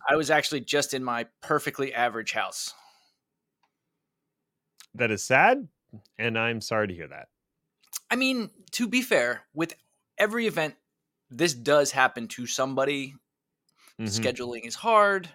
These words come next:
Speaker 1: People get sick, et cetera, et cetera.
Speaker 2: Right.
Speaker 1: Mix of presenters and delegates alike were just not able to be there in person.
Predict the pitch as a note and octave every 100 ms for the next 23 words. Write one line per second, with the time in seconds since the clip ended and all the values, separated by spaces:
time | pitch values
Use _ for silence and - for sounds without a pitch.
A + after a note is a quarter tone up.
0 | _ _ _ _ _ - A2+ G#2+ G#2 G#2+
1 | - - F#3+ F3 - - - _ _ _
2 | _ _ _ _ _ _ - - A2+ G#2
3 | G2 F#2+ - F#3+ E3+ D#3+ D3 C3 _ _
4 | _ - G#2+ - - _ _ _ _ _
5 | _ _ D#3+ A3 - - F3+ E3 D#3+ -
6 | D3 G3 G3 D#3 D3 D3 C#3+ C#3+ C3 -
7 | B2+ G3 C#3 B2+ - _ B2+ C3 G#3 -
8 | B2+ D#3 D#3 C#3 C3 G#2+ C#3+ B2 A2+ G#2+
9 | - F#2+ -